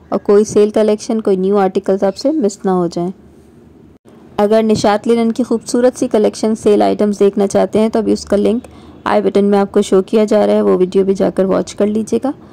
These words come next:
साथ ही आप लोगों से इजाज़त चाहती हूँ, अपनी दुआओं में मुझे ज़रूर याद रखें। अल्लाह ताला आप लोगों को भी हमेशा खुश और आबाद रखें, हमेशा हंसता मुस्कुराता रखें, आमीन।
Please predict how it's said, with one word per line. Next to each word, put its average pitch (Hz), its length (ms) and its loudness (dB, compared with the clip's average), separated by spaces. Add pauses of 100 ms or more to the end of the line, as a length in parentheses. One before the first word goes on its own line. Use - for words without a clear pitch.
(260)
साथ 196 320 -2
ही 226 60 2
आप 208 160 0
लोगों 202 200 2
से 220 160 -2
इजाज़त 185 420 -2
चाहती 208 340 -2
हूँ, 233 100 -4
अपनी 214 140 0
दुआओं 190 240 0
में 196 100 0
मुझे 190 220 0
ज़रूर 202 420 0
याद 220 240 0
रखें। 247 300 -2 (380)
अल्लाह 196 140 2
ताला 196 260 2
आप 196 120 -2
लोगों 185 220 2
को 190 120 0
भी 202 120 2
हमेशा 190 300 2
खुश 233 440 0
और 190 200 0
आबाद 185 440 -2
रखें, 208 300 -2
हमेशा 196 380 -2
हंसता 196 340 -4
मुस्कुराता 185 540 -2
रखें, 196 440 -4
आमीन। 190 400 0